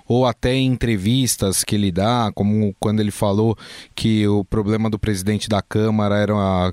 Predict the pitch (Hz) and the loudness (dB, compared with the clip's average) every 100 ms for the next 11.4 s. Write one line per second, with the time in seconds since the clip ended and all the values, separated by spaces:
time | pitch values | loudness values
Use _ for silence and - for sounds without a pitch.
0 | - 101 98 101 95 - 101 - 110 110 | -2 0 0 2 0 0 -2 -2 -2 0
1 | 104 - 95 110 120 107 98 104 104 - | 0 0 2 2 2 0 0 0 -2 -2
2 | 104 101 107 104 101 - - - 110 - | -2 -2 0 0 0 -4 -16 -4 -2 -2
3 | 117 107 101 104 107 101 87 - 104 - | 0 0 2 0 2 0 -2 -4 -2 -2
4 | - 101 - 110 104 - 104 90 85 - | -2 -4 -2 -2 -2 -2 -2 -2 -4 0
5 | 127 139 131 117 - - 139 - 233 247 | 2 2 0 -2 -6 -4 -4 0 -2 -2
6 | - 156 170 190 - 151 - 156 139 - | -2 0 2 0 0 -2 -2 -2 -2 0
7 | 151 160 147 135 135 139 123 131 127 - | 0 2 0 0 -2 -2 -2 0 0 0
8 | 117 110 - 156 170 - - - 147 151 | -2 0 0 0 -2 -6 -8 -2 0 2
9 | 156 151 143 135 135 131 127 113 120 - | 0 0 0 0 -2 0 0 0 -2 0
10 | 120 120 101 113 110 107 107 107 98 92 | 0 0 0 -2 -2 -2 -2 0 0 0
11 | 85 - 90 | 0 0 -2